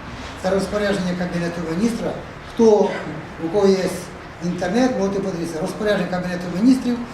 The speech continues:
номер триста тридцять три Р, далі концепція. Та затверджена, затверджений план заходів з її реалізації. Це розпор-, розпорядження те саме Кабінету Міністрів, номер п'ятсот дев'яносто один Р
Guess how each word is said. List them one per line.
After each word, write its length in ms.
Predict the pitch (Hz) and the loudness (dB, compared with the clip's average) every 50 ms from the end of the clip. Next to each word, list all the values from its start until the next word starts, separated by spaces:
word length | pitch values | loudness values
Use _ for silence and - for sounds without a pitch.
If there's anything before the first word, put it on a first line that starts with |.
| - - - 170 | -12 -12 -4 0
номер 300 | 196 220 220 214 208 208 | 2 4 6 6 4 4
триста 380 | - 220 226 202 - 208 202 190 | 4 4 4 4 4 2 0 0
тридцять 520 | 202 202 196 185 180 - - 175 - - | 0 0 0 0 0 0 -2 -4 -4 -4
три 300 | - 214 214 208 208 208 208 | 0 0 2 2 2 2 2
Р, 160 | 240 254 262 262 254 - - - - - - - - | 2 4 2 2 0 -4 -8 -14 -16 -16 -16 -8 -2
далі 220 | - 202 196 196 196 | 0 2 4 4 4
концепція. 680 | 196 214 208 196 - - 175 151 - - - 135 120 - - - - - - - - - - - - | 2 2 0 0 0 0 0 0 -2 -4 -6 -10 -10 -10 -12 -14 -14 -16 -16 -16 -16 -16 -16 -14 -4
Та 140 | - 214 208 | 0 2 4
затверджена, 640 | 208 226 226 - 285 302 277 214 240 214 180 - - - - - - - - - - 160 | 4 4 2 2 2 2 4 4 2 2 2 0 0 -2 -6 -12 -14 -16 -18 -16 -2 0
затверджений 420 | 175 190 185 247 240 214 214 - 208 | 2 2 4 4 2 4 2 2 2
план 280 | 226 247 262 254 233 190 | 4 6 6 6 4 4
заходів 520 | 262 285 294 269 269 - 208 185 - 165 151 143 131 | 4 4 4 2 2 0 -2 -2 -2 -4 -4 -4 -2
з 40 | 180 | 2
її 140 | 226 233 233 | 4 6 6
реалізації. 680 | 233 233 233 233 - - 220 202 170 - - - 160 - - | 6 6 6 4 2 2 2 2 2 0 -2 -6 -8 -8 -6
Це 80 | 185 | -4
розпор-, 600 | 185 190 - - 208 202 202 202 196 185 190 190 190 - - 170 175 175 170 170 170 175 190 | -4 -4 -4 -6 -4 -2 -2 0 0 0 0 0 -2 -4 -6 -6 -6 -4 -4 -2 -2 -2 -2
розпорядження 680 | 196 196 - - 202 202 196 185 - - 175 175 175 165 | -2 -2 -2 -2 0 2 2 2 0 0 -2 -4 -4 -4
те 60 | 190 180 - - | -4 -6 -4 -4
саме 140 | 196 165 165 165 - | -4 -4 -4 -6 -6
Кабінету 420 | 175 165 - 175 165 170 160 - 165 151 165 | -6 -6 -6 -6 -6 -6 -6 -6 -8 -6 -4
Міністрів, 460 | 165 190 247 269 220 220 190 160 - - - - - - - - - 147 | 2 4 4 4 4 2 -2 -6 -6 -8 -10 -14 -16 -16 -18 -16 -4 0
номер 320 | 180 233 254 247 240 247 | 4 4 6 6 4 2
п'ятсот 360 | 220 220 190 208 233 220 196 175 | 0 -2 -2 -2 -2 -2 -2 -2
дев'яносто 460 | 185 180 180 175 156 - - - 170 | -2 -2 -2 -2 -4 -4 -6 -6 -6
один 320 | 165 160 160 165 151 156 156 170 | -6 -4 -4 -4 -4 -4 -4 0
Р 160 | 214 247 262 | 2 2 2